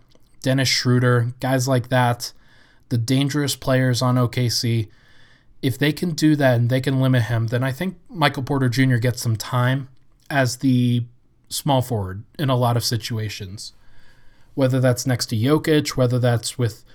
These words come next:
Grant and Millsap, whether that's with, uh, Grant and Plumlee, I think there's a lot of situations where Porter can be out there if he's playing well,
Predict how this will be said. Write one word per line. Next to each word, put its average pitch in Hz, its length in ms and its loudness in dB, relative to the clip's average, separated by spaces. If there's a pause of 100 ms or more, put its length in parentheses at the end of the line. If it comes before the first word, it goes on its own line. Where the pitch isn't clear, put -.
(320)
Grant 127 420 0 (100)
and 123 360 2
Millsap, 147 600 0 (640)
whether 139 280 0
that's 127 680 0
with, 131 320 0
uh, 120 280 2 (160)
Grant 127 340 2
and 101 160 0
Plumlee, 156 540 -2 (920)
I 127 60 -8
think 160 180 -4
there's 160 220 0
a 156 40 0
lot 139 340 2
of 151 100 0
situations 131 880 0
where 123 100 2
Porter 143 420 -2
can 143 200 0
be 120 160 2
out 127 240 2
there 117 320 0 (540)
if 143 180 -2
he's 151 160 2
playing 151 380 2
well, 135 460 2